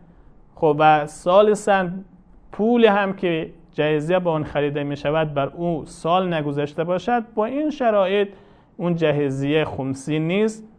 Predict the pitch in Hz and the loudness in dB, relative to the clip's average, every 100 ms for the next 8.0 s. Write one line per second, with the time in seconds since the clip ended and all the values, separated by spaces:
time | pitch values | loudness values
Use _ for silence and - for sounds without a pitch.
0 | _ 151 147 143 165 160 151 143 151 147 | _ -2 -2 -4 -2 0 0 0 -2 -4
1 | 143 151 151 165 180 196 196 202 - - | -2 -2 -2 -2 0 2 2 -2 -8 -20
2 | - _ - 190 226 233 233 - _ _ | -20 _ 0 2 6 4 4 -2 _ _
3 | _ _ _ _ _ 147 147 143 143 139 | _ _ _ _ _ 0 2 2 0 0
4 | 160 170 147 160 160 143 139 175 185 175 | 0 0 -2 0 0 -2 -4 -4 -4 -6
5 | - 196 202 214 - - 135 131 131 135 | -4 -2 -2 -4 -14 -4 -2 0 0 -2
6 | 139 135 170 175 180 175 - 180 170 - | -2 -2 -2 -2 -2 -4 -4 -2 -2 -2
7 | 131 135 143 160 - 156 143 127 120 | -2 0 0 -2 0 0 0 0 -2